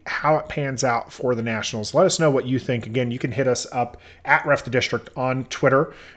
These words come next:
Uh, or, again, we stream live every Sunday on our YouTube channel at ten A M Eastern. We talk all of the D C sports,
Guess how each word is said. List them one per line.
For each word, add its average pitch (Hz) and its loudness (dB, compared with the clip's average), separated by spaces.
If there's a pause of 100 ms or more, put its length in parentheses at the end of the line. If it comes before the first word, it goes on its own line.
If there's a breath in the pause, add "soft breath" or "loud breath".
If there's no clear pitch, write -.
Uh, 110 -2
or, 156 2
again, 135 -4
we 127 -4
stream 131 -4
live 127 -2
every 120 -6
Sunday 117 -6 (160)
on 110 -8
our - -10
YouTube 117 -8
channel 87 -12
at - -16
ten 117 -8
A 98 -10
M 120 -4
Eastern. 190 2 (420 loud breath)
We - -12
talk - 0
all 190 12
of 123 -2
the 113 -8
D 120 -4
C 117 -6
sports, 135 -2